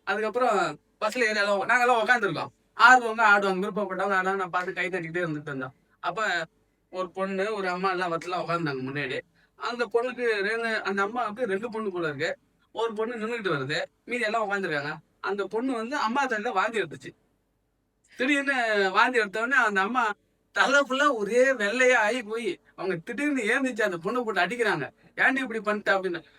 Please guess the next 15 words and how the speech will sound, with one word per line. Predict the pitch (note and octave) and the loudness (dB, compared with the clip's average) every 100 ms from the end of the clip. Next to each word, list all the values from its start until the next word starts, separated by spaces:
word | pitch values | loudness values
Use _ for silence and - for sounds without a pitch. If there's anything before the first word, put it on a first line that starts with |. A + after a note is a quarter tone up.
| - | -2
அது | F3+ G3 G#3 C4+ | 0 2 2 0
வாந்தி | A3 A#3 C#4+ | 2 0 0
கொஞ்சம் | - A3 C#4+ | -6 -6 -4
கொஞ்சமா | C#4 C4+ C4 C#4 | -2 -2 2 2
தலைக்குள்ள | C#4+ A#3 B3+ A#3+ G3 | 2 0 0 0 0
இறங்குது. | G#3 A#3+ E3+ - _ _ _ _ _ | 2 0 -4 -6 _ _ _ _ _
அவங்க | F#3+ A3 F#3+ F3+ | -2 0 0 0
இறங்கும் | F3+ C#4 D4 C4+ | 0 2 2 2
போதெல்லாம் | C#4 C4+ C#4+ | 0 2 2
ஏந்திச்சு | C#4 B3 G#3+ | 2 2 2
அடிக்கிறாங்க. | G3 G3+ E3 C3+ D3+ - - _ | 2 2 0 -4 -8 -18 -20 _
"ஏன்டி | G3+ C4+ B3+ | 0 2 0
உனக்கு | F#3+ F3+ | 0 2
அறிவு | F#3+ D4 D#4+ | 2 2 -2
இல்ல?" | B3 B3+ | 0 0